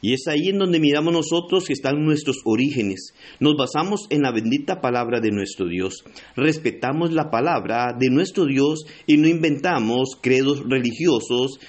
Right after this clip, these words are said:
ni tenemos un concilio para crear normas o dogmas que no están dentro de lo que Dios ha establecido a través de su palabra.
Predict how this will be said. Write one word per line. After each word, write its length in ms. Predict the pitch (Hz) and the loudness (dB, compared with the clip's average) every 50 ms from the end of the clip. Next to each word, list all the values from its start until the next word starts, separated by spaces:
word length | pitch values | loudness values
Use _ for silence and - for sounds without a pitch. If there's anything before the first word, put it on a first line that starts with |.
| - - - - _ | -20 -20 -20 -6 _
ni 160 | - 165 156 | 0 0 2
tenemos 300 | 151 143 156 147 170 170 | 2 2 2 2 2 2
un 140 | 175 170 165 | 0 0 0
concilio 840 | 156 165 170 156 151 151 127 160 131 110 117 123 127 143 147 147 147 - - - _ | 2 2 2 2 2 0 -2 -2 -2 0 2 2 2 0 0 -2 -8 -16 -20 -10 _
para 200 | - 120 123 120 | -2 -2 -2 -2
crear 720 | - 135 127 113 110 113 123 131 139 151 151 147 - - _ _ _ _ _ _ - - | -2 0 0 2 2 2 0 0 0 -4 -6 -12 -14 -20 _ _ _ _ _ _ -10 -2
normas 560 | - 135 170 202 196 160 127 117 120 127 131 131 - - - | 2 4 4 4 4 4 2 2 0 0 0 -4 -8 -6 0
o 160 | 120 123 117 | 2 2 2
dogmas 480 | 101 117 202 147 143 139 143 143 147 143 - - - _ _ - | 4 2 2 2 2 0 0 -2 -2 -6 -10 -18 -20 _ _ 0
que 160 | 139 131 123 | 0 2 2
no 120 | 127 131 | 4 2
están 560 | 139 139 - - 151 143 123 101 85 78 78 - - _ _ _ _ _ _ _ _ _ _ _ _ _ | 2 0 0 -2 -2 -2 -2 -2 -6 -8 -12 -16 -20 _ _ _ _ _ _ _ _ _ _ _ _ _
dentro 640 | 92 104 135 147 147 135 139 - 123 123 123 123 - | -2 0 2 2 2 0 0 0 0 2 2 0 -2
de 140 | - 110 123 | 0 0 2
lo 140 | 123 120 117 | 2 2 0
que 120 | - 110 | 0 -2
Dios 320 | 98 98 107 117 113 - - | 0 2 0 0 0 -4 -6
ha 80 | 117 117 | -6 -6
establecido 840 | 113 - 127 117 110 101 98 - 143 135 110 98 104 107 104 104 - | -4 -2 -2 0 0 -2 -2 0 -2 0 2 2 2 2 0 0 -2
a 160 | 110 104 101 - | -4 -4 -4 -4
través 300 | 95 87 87 110 131 135 | -4 -2 -2 -2 -2 -2
de 60 | 131 | -4
su 180 | 135 - 95 | -6 -6 -8
palabra. 480 | - 92 90 90 90 87 82 85 90 82 | -6 -4 -4 -4 -4 -4 -6 -8 -10 -12